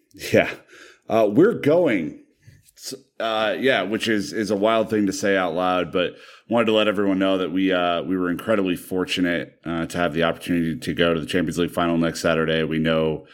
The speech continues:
uh, a lot of folks are not able to go due to travel restrictions and the limited amount of tickets, but one of our incredible friends and season ticket, s-, season ticket holders,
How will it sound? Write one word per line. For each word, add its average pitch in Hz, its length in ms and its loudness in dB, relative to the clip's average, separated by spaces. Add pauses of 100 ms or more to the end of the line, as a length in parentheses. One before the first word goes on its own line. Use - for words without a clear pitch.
(340)
uh, 76 180 -6
a 80 80 -4
lot 85 220 2
of 80 80 -4
folks 82 300 -4
are 80 80 -2
not 80 360 0
able 104 240 4
to 101 140 -4
go 90 500 2
due 85 140 -4
to 80 60 -6
travel 82 320 -2
restrictions 80 680 -4
and 76 320 -4
the 78 60 -2
limited 76 340 0
amount 76 220 0
of - 60 -6
tickets, 82 380 0
but 76 340 -2 (440)
one 95 200 4
of 95 80 4
our 95 140 4
incredible 95 400 0
friends 90 560 -2
and 76 120 -8
season 82 280 -4
ticket, 85 340 -2 (180)
s-, - 180 -12 (140)
season 95 400 -2
ticket 87 240 -2
holders, 80 540 -4